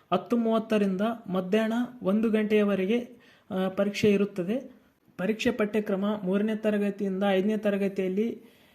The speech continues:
ಏನು ಅಭ್ಯಾಸ ಮಾಡಿರುತ್ತಾರೆ ಅದೇ ಪಠ್ಯಕ್ರಮ ಈ ಪರೀಕ್ಷೆಯಲ್ಲಿ ಇರುತ್ತದೆ. ಪ್ರಶ್ನೆಗಳು ಕನ್ನಡ ಮತ್ತು ಆಂಗ್ಲ ಮಾಧ್ಯಮದಲ್ಲಿ ವಸ್ತುನಿಷ್ಠ ಮಾದರಿಯಲ್ಲಿ ಇರುತ್ತದೆ. ಆ, ಪ್ರವೇಶ ಪತ್ರಗಳು ಯಾವಾಗಿನಿಂದ ಡೌನ್ಲೋಡ್ ಮಾಡಿಕೊಳ್ಳಬಹುದು ತಿಳಿಯೋಣ ಬನ್ನಿ.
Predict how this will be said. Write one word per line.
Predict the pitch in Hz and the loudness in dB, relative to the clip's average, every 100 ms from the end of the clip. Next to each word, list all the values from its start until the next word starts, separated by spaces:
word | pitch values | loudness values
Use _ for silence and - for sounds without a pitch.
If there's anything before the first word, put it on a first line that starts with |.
| _ - | _ -4
ಏನು | 202 214 196 | 0 2 2
ಅಭ್ಯಾಸ | 185 208 208 | 2 0 0
ಮಾಡಿರುತ್ತಾರೆ | 196 190 190 190 185 196 220 - - | 0 2 2 0 -2 -2 -4 -6 -4
ಅದೇ | 185 220 | 0 2
ಪಠ್ಯಕ್ರಮ | 220 208 208 202 190 214 233 - - - | 2 0 -2 -2 -4 -4 -6 -12 -20 -8
ಈ | 185 | -6
ಪರೀಕ್ಷೆಯಲ್ಲಿ | 185 185 202 - 202 196 190 | -6 -6 -6 -2 0 2 2
ಇರುತ್ತದೆ. | 185 190 185 254 - - _ _ _ _ _ | 0 -2 -4 -6 -8 -20 _ _ _ _ _
ಪ್ರಶ್ನೆಗಳು | - 240 226 220 254 | -4 2 6 6 6
ಕನ್ನಡ | 262 196 220 226 254 214 | 4 4 4 4 4 2
ಮತ್ತು | 208 - 240 269 - | 0 0 -2 -2 -6
ಆಂಗ್ಲ | 170 196 220 | 0 4 4
ಮಾಧ್ಯಮದಲ್ಲಿ | 220 208 185 196 185 175 180 233 - 175 | 6 4 4 2 2 2 2 0 0 2
ವಸ್ತುನಿಷ್ಠ | 185 185 226 214 208 226 247 247 - | 2 2 0 2 0 -2 -4 -6 -4
ಮಾದರಿಯಲ್ಲಿ | 190 190 202 196 196 | 2 4 8 8 8
ಇರುತ್ತದೆ. | 190 185 190 160 226 - - - _ _ _ _ _ _ _ - | 8 6 0 -2 -2 -4 -14 -20 _ _ _ _ _ _ _ -4
ಆ, | 196 | 0
ಪ್ರವೇಶ | 196 214 247 254 247 | 6 8 8 4 2
ಪತ್ರಗಳು | 226 233 226 240 247 - | 0 2 4 4 2 2
ಯಾವಾಗಿನಿಂದ | 196 202 226 220 226 220 226 | 2 4 4 2 0 2 2
ಡೌನ್ಲೋಡ್ | 202 214 214 208 | 4 4 4 4
ಮಾಡಿಕೊಳ್ಳಬಹುದು | 208 202 214 208 202 196 220 | 4 4 4 6 4 2 0
ತಿಳಿಯೋಣ | - 196 202 202 | -2 0 4 4
ಬನ್ನಿ. | 190 180 208 | 2 0 -2